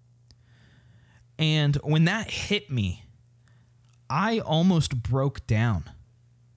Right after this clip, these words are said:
knowing that God's grace is sufficient for something like that.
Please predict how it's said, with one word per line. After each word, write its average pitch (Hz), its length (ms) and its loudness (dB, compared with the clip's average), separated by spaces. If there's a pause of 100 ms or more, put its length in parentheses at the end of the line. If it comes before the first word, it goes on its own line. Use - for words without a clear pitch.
(640)
knowing 190 600 4
that 127 320 0
God's 170 480 2
grace 143 760 2
is 147 160 2
sufficient - 960 2
for 156 200 -2
something 147 680 0
like 117 360 0
that. - 480 -6